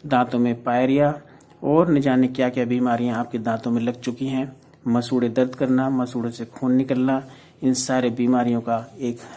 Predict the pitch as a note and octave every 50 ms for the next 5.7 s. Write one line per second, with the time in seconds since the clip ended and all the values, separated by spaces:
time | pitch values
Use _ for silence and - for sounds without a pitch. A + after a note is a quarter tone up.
0 | B2+ B2 A#2+ B2+ A#2 B2 C3 C3 B2 C#3+ D3+ E3 E3+ C#3+ A2+ - C3 C3 C3 B2+
1 | A#2+ A#2+ A#2+ A#2 A#2+ - A#2+ A#2+ A2+ A#2 A2+ A2 - A2+ A#2+ A#2+ B2 B2+ B2+ B2+
2 | B2+ B2+ - - - - - - - - - - C#3 C3 C3 C3 - C#3 C3 B2
3 | - - - A#2+ A#2 B2+ D#3 D#3+ E3 E3 D3+ D3+ D#3+ D#3 - - - - C#3+ C#3
4 | C#3 C#3 - - B2 A#2+ - - - A#2+ A2 G#2+ - - - - - - - -
5 | - - - - - - D3 C3 B2 B2 C#3 D#3 E3+ -